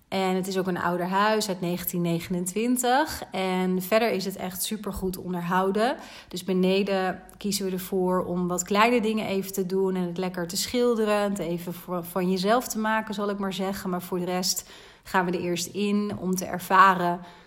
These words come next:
ja, wat we graag uiteindelijk anders zouden willen. En vooral gewoon eerst eens te leven in hoofdletters. En te genieten van die enorme kavel die we in één keer hebben. Want dat is wel echt een onwijs groot cadeau.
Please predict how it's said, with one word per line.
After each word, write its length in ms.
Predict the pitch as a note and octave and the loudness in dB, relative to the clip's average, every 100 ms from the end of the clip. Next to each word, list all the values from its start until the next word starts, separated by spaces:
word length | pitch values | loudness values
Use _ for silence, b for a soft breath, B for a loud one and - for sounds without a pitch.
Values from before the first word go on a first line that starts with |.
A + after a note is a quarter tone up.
| B B | B B
ja, 360 | - A#3+ F#3+ E3 | 0 6 6 6
wat 200 | F#3+ G#3+ | 4 2
we 80 | A3+ | 0
graag 400 | - G3+ G3+ G3 | 0 4 4 4
uiteindelijk 560 | F#3 - F#3 F#3 F3+ | -2 -2 -2 0 0
anders 380 | F3+ A3 A3+ A3 | 2 2 2 0
zouden 320 | - F#3+ F#3+ | 0 0 0
willen. 480 | F#3+ F#3 F#3 F3+ F3+ | 2 2 2 0 0
En 140 | - F3+ | -2 -4
vooral 360 | - F#3+ G3 | -4 0 0
gewoon 240 | F#3+ F#3 F3+ | -2 -4 -4
eerst 360 | - F#3 F3+ | -4 -4 -2
eens 280 | F3 F3 - | -2 -2 -2
te 140 | - | -2
leven 680 | E3+ E3+ E3+ F#3+ F#3 - - | 0 2 2 0 -4 -8 -8
in 160 | - E3+ | -8 -8
hoofdletters. 920 | F3 E3 - E3 E3 F#3 A#3+ E4+ - - B B B | -6 -6 -8 -10 -6 -4 -2 -2 -6 -10 B B B
En 160 | B G3 | B -4
te 120 | F#3 | -2
genieten 720 | F3+ G#3 F#3 G3+ G#3 F#3+ F3 | 0 4 6 4 2 0 -2
van 280 | F3+ F#3+ F#3 | -2 -2 0
die 140 | F#3 | 0
enorme 540 | F#3 G3 E3+ G3+ G3 F3+ | 2 0 2 0 0 -2
kavel 460 | F3+ G3 G3 - | -6 -6 -4 -4
die 160 | E3+ E3+ | -4 -2
we 60 | E3+ | -2
in 100 | D#3+ | -4
één 180 | E3 | -4
keer 160 | E3+ F3 | -4 -2
hebben. 240 | E3+ E3 | -2 -2
Want 180 | E3 F3 | -2 -2
dat 140 | F3 F3+ | -2 -4
is 100 | F#3 | -4
wel 100 | F3 | -4
echt 240 | F3+ F3+ | -4 -4
een 80 | F#3 | -6
onwijs 460 | G3 F3+ E3+ F#3 | -2 0 2 0
groot 300 | F#3 E3+ D#3+ | -2 -6 -8
cadeau. 580 | - E3 D#3+ E3+ A3+ E4 | -6 -6 -4 -4 -6 -8